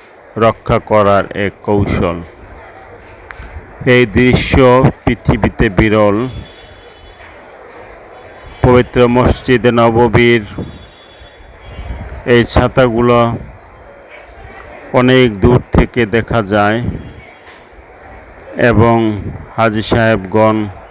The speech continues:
বুঝতে পারে যে এটাই মসজিদে নববী। মসজিদে নববীর মিনারগুলাও দূর থেকে দেখা যায়। আর মসজিদ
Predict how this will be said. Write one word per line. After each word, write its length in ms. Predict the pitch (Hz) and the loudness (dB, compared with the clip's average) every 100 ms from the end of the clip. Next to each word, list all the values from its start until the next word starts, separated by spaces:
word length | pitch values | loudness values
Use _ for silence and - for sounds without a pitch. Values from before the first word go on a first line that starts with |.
| - - - - - - - - 107 | -20 -20 -20 -20 -20 -20 -20 -12 0
বুঝতে 360 | 123 - - 127 - | 0 0 0 0 2
পারে 280 | 110 107 110 110 101 - - - - - - _ - - - - | 0 2 -2 -2 -8 -12 -20 -16 -14 -16 -20 _ -20 -20 -20 -6
যে 80 | 120 117 | 0 2
এটাই 280 | 117 127 123 117 | 4 2 2 2
মসজিদে 560 | 117 104 - - 113 107 107 | 2 2 -2 -2 0 0 0
নববী। 500 | 107 101 104 107 92 85 76 - - - - - - - - - - - - - - - - | 0 -2 0 -2 -2 -6 -12 -20 -20 -20 -20 -20 -20 -20 -20 -20 -20 -20 -20 -20 -20 -12 0
মসজিদে 540 | 120 113 - 123 104 113 113 | 2 2 0 -4 0 0 0
নববীর 440 | 110 113 117 113 113 | 2 2 2 0 0
মিনারগুলাও 760 | 113 113 113 110 104 110 110 113 104 | -2 0 0 0 0 2 2 2 0
দূর 160 | 110 - - | -2 -2 -2
থেকে 280 | 117 - 113 104 | -4 -2 -4 -2
দেখা 260 | 107 113 107 | -4 -4 -2
যায়। 240 | 107 107 123 127 - - - - - - - - - - - - - - - - 110 | 0 0 -2 -8 -18 -20 -20 -20 -20 -20 -16 -14 -16 -16 -16 -16 -18 -20 -14 -2 0
আর 120 | 110 101 117 | 0 0 2
মসজিদ 640 | 120 113 - - 123 117 | 4 4 2 -2 -2 -2